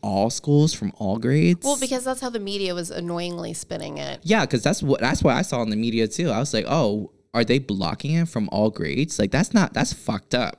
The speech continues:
Speaker 1: Like, they're, like, they're pretty much, they're pretty much trying to erase us.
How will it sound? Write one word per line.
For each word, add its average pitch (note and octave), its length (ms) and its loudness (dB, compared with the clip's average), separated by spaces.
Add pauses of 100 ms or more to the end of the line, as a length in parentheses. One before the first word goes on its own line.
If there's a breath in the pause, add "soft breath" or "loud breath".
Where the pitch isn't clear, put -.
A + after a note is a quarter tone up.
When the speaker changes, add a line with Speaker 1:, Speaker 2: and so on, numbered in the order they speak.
(260)
Speaker 1:
Like, - 340 -8
they're, D3 260 0 (180)
like, G2+ 260 -2
they're A#2 240 0
pretty C#3 400 -2
much, B2+ 300 -8 (100)
they're A#2 100 2
pretty B2+ 220 0
much B2 160 -2
trying A2 160 0
to G#2+ 100 -2
erase G#2+ 360 -2
us. - 320 -8